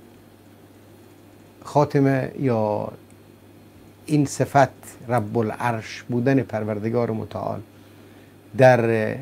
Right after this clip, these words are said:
پی تأکید بر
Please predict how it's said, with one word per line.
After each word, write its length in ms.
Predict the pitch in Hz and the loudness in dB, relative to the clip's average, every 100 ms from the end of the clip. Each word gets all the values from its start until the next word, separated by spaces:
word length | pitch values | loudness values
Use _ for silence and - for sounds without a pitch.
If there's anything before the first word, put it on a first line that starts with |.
| 180 - - - | -12 -20 -20 -20
پی 580 | - 165 170 160 151 143 - - - - - - - - - - - - | 2 6 8 8 6 4 -2 -14 -20 -20 -20 -20 -20 -20 -20 -20 -20 -4
تأکید 760 | 131 - - - 160 156 131 110 | 0 0 -2 -6 0 2 2 2
بر 320 | 110 107 | 0 -2